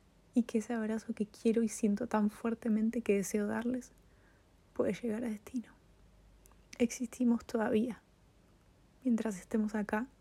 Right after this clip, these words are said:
amarnos es posible. No estoy llorando de milagro. <laughs> Eh, eso.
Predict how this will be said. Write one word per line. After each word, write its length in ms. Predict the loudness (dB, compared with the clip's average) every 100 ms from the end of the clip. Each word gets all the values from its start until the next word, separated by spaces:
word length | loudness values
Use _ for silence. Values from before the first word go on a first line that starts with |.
| -4
amarnos 640 | 0 0 2 4 4 0 0
es 140 | 0 0
posible. 600 | -8 -2 2 2 0 -4 _ _ _ -20 _ -20 -20 _ -20 _ _ _ -20 -20 -20 -20 -20 -20 -20 -20 -20 -20 -20 _ _ -20 -20 -20 -20 -20 -20 -20 -20 2
No 120 | 2
estoy 180 | 2 -2
llorando 420 | 2 2 6 6
de 140 | 6 8
milagro. 480 | 10 10 10 10 8
<laughs> 800 | 4 2 2 2 2 4 4 4 -4 -20 _ -20 -20 -20 -20 _ -20 -16 -14 -12 -12 -10 -10 -10 -12 -18 _ _ _ _ _ _ _ _ 0
Eh, 240 | 0 0 -12 -20 -20 -20 -20 -20 -20 -20 -20 -20 _ _ _ _ _ -20 -20 -20 -2
eso. 280 | -2 -2